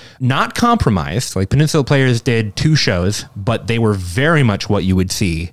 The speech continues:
at Peninsula Players. So they returned to form really well.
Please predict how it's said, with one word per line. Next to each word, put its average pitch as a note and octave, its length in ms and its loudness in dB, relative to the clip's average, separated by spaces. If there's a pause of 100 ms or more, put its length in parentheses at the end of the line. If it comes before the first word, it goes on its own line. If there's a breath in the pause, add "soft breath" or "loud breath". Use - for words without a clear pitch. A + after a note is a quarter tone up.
(120)
at F2+ 200 -6
Peninsula F2+ 400 -2
Players. - 440 -8 (100)
So E2+ 340 -6 (300 loud breath)
they A#2 180 0
returned B2 400 0
to G#2 60 0
form F#2+ 320 -2
really F#2 180 2
well. D2 320 -4